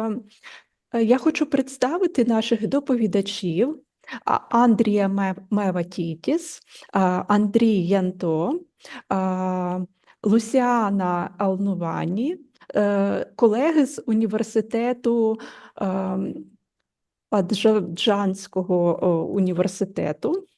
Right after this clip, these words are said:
у-, університету Паджарджан, а, Бандунг, Індонезія. А, і доповідь «Трансформація бібліотек в Індонезії.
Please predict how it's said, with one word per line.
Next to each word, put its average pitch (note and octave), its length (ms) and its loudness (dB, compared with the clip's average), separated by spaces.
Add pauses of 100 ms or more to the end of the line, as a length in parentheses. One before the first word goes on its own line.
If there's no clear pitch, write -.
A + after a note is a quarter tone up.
(140)
у-, G3+ 60 2
університету A#3 960 2
Паджарджан, G#3+ 1120 0 (300)
а, F3+ 440 0
Бандунг, A#3 680 0
Індонезія. G3+ 920 0 (880)
А, F#3+ 360 2
і A3 100 -2
доповідь B3+ 640 2
«Трансформація A3+ 920 0
бібліотек G#3 760 -2
в - 20 -6
Індонезії. G3+ 960 0